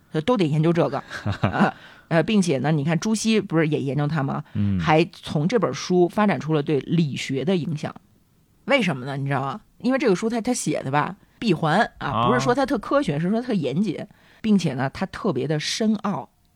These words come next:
Speaker 1: 为什么深奥呢？是因为当时的方士们认为啊，好东西都得保密。
Speaker 2: 啊。
Speaker 1: 你还，你还记得那个方术跟皇上说什么吗？就是你要不藏起来，这方就得失灵。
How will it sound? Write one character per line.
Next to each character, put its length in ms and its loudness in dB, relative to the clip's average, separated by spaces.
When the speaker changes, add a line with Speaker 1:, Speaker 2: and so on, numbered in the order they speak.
Speaker 1:
为 220 0
什 120 2
么 80 4
深 260 0
奥 240 2
呢？ 220 -8
是 300 -6
因 240 -2
为 420 -4
当 220 4
时 120 -2
的 80 2
方 280 0
士 140 0
们 180 2
认 160 2
为 120 -4
啊， 220 -6
好 320 2
东 200 4
西 80 0
都 140 2
得 100 -2
保 180 -6
密。 360 2
Speaker 2:
啊。 380 -10
Speaker 1:
你 100 -2
还， 60 2
你 100 4
还 60 6
记 100 0
得 60 2
那 220 2
个 100 0
方 220 2
术 100 2
跟 100 4
皇 220 2
上 120 4
说 140 2
什 160 0
么 80 -6
吗？ 220 -4
就 120 -4
是 220 0
你 100 0
要 100 6
不 100 -4
藏 300 0
起 120 2
来， 220 -4
这 100 -2
方 200 0
就 100 2
得 80 0
失 200 -4
灵。 280 -2